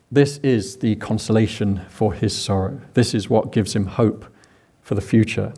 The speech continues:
This is what causes him, even in the midst of trouble,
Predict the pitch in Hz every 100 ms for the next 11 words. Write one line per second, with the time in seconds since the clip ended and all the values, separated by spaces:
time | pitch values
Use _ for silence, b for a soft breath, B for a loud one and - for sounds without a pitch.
0 | - 117 107 110 110 107 - - 127 117
1 | 107 - 110 107 131 123 123 120 117 131
2 | 127 - 113 - 107 95 117